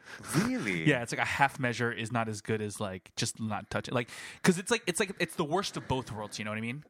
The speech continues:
Speaker 2: It's still kinda messy.
Speaker 1: No,
Speaker 2: And,
Speaker 1: but,
Speaker 2: you know,
Speaker 1: but
Speaker 2: and,
Speaker 1: also
Speaker 2: but
Speaker 1: the
Speaker 2: it's
Speaker 1: thing
Speaker 2: like,
Speaker 1: is, like, when you
Speaker 2: you
Speaker 1: start
Speaker 2: took the time to make it n-,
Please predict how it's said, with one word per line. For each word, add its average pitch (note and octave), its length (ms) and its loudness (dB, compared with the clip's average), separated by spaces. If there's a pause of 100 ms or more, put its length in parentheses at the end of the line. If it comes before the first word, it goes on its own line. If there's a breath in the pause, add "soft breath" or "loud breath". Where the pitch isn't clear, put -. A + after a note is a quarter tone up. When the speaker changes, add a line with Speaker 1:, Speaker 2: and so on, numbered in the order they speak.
(160)
Speaker 2:
It's - 100 -6
still F3 320 0
kinda C#4+ 240 -2
messy. B3+ 460 -4 (1900 loud breath)
Speaker 1:
No, G#3 80 10
Speaker 2:
And, F#3 60 4
Speaker 1:
but, E3+ 180 6
Speaker 2:
you D3 80 4
know, - 80 6
Speaker 1:
but - 80 0
Speaker 2:
and, F#3+ 60 4
Speaker 1:
also A#3+ 220 2
Speaker 2:
but A#3+ 80 4
Speaker 1:
the G#3+ 60 2
Speaker 2:
it's - 80 -8
Speaker 1:
thing A3 120 2
Speaker 2:
like, A3+ 100 2
Speaker 1:
is, F3+ 140 -2
like, D#3+ 160 2
when D3 160 -2
you D3+ 80 0
Speaker 2:
you D#3 40 0
Speaker 1:
start - 580 2
Speaker 2:
took - 180 2
the D3+ 60 0
time A#2 600 -2
to - 100 -6
make B2+ 180 -2
it A2 100 -10
n-, A2+ 80 -10